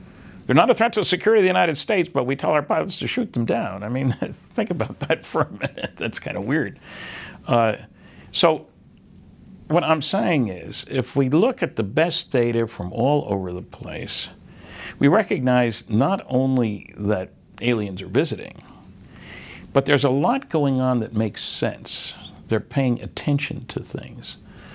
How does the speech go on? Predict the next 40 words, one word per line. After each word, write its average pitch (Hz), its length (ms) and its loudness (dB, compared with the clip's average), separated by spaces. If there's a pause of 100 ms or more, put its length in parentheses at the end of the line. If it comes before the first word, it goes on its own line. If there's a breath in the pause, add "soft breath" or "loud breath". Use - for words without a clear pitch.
(300 loud breath)
Uh, 110 160 -2
somebody 107 320 2
the 104 60 4
other 104 100 2
day 123 200 4
told 98 280 -2
me 95 80 -8
that 95 140 -8
he 104 120 0
had 101 120 0
a 95 40 -6
guy 104 240 2
who 98 120 -6
worked 107 320 -2
on 98 100 0
a 98 80 -4
lot 101 160 0
of 95 120 -4
nuclear, 101 420 -2 (200)
uh, 92 80 -4
weapon 117 320 0
tests. - 400 -4 (440 loud breath)
They 139 80 4
always 240 260 2
saw 98 240 0
saucers - 540 -6
around. - 300 -10 (1200 loud breath)
C-, - 60 -4
can - 200 0
you 247 100 4
imagine? 120 680 0 (1800 loud breath)
As 113 180 2
an 113 80 -6
indication 139 580 2
of 92 80 -4
how 104 120 0
smart 101 360 0
we 85 180 -6
are, 85 220 -6
we 90 300 -6